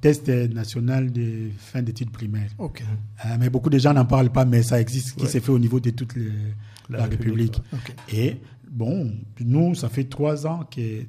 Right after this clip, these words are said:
Speaker 1: tous nos enfants, cette année, on vient de recevoir il y a trois semaines les résultats, ils étaient à trente-huit, tous les trente-huit ont réussi. Et pourtant, le test de T N F M s'est fait en français. Donc,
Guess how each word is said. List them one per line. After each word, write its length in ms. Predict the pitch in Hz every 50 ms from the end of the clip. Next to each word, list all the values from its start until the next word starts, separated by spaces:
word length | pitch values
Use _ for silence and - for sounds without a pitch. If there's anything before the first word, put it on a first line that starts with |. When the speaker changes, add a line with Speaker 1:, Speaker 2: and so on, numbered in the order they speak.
| - -
Speaker 1:
tous 100 | - 147
nos 200 | 139 123 113 110
enfants, 400 | 107 104 104 110 139 160 185 175
cette 240 | 135 - 160 147 -
année, 180 | 127 120 127 135
on 100 | 135 127
vient 180 | 113 127 123
de 100 | 120 117 110
recevoir 300 | 110 107 110 123 120 120
il 60 | 117
y 20 |
a 60 | 110 104
trois 260 | 107 - - - 113
semaines 240 | - - 117 113 110
les 80 | 110
résultats, 500 | 107 104 101 104 104 104 - - 170 196 180
ils 120 | 123 107
étaient 160 | 113 110 117 131
à 80 | 120
trente-huit, 500 | 123 117 - 107 104 - - 180 180 - - - - _
tous 80 | 139 131
les 80 | 113 117
trente-huit 360 | - - 107 107 143 104 123
ont 60 | 127
réussi. 420 | 113 107 104 104 104 - - 107 107 - - - _ _ _ _ _ _ _ -
Et 60 | 113
pourtant, 300 | 117 120 117 120 151 156
le 100 | 147 131
test 260 | 110 131 151 151 151 139
de 100 | 120 113
T 100 | 117 127
N 60 | 110 110
F 40 | 107 151
M 80 | 165
s'est 140 | - - 113
fait 120 | 107 139
en 100 | 135 120
français. 480 | - - - 113 110 107 - 151 131 110 - - - - - _ _ _ _ _ -
Donc, 240 | 127 131 127 120